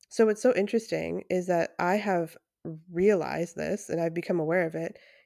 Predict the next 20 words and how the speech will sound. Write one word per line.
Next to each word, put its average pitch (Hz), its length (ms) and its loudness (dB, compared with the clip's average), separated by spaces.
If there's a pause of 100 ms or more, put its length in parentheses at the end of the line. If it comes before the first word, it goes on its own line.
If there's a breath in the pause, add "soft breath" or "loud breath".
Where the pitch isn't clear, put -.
You 190 140 -6
cannot 220 600 0
perceive 185 540 -4
space - 680 -4 (2250)
in 190 140 2
your 170 100 0
head. - 320 -10 (3250)
You 196 100 -4
have 196 160 0
to 208 80 -2
be 208 160 2
outside 185 600 0
of 175 120 -2
your 170 140 -2
head 170 520 0
in 175 340 -2
order 170 260 0
to 170 160 -8
perceive 165 440 -6
space. - 560 -8